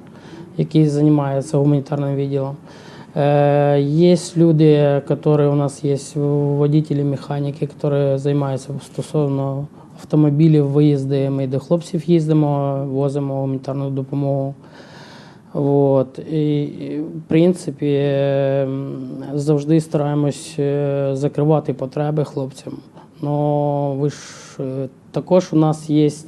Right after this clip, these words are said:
е, маленька така інженерна служба, хлопці, які небайдужі сидять вдома і стараються хлопцям допомогти, і так,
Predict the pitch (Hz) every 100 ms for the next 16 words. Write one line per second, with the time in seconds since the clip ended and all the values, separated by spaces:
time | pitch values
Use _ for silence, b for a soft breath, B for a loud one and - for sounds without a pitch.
0 | - 143 143 143 - 156 135 160 156 160
1 | 143 143 135 143 - 131 131 135 151 156
2 | 151 143 - 165 175 151 135 135 151 -
3 | 160 165 160 147 139 151 B B B B
4 | B B - 143 151 175 170 156 156 170
5 | 151 151 - 151 151 147 147 165 156 143
6 | 139 139 143 143 143 143 - 156 156 151
7 | 147 151 147 165 156 151 147 151 156 156
8 | - 160 143 143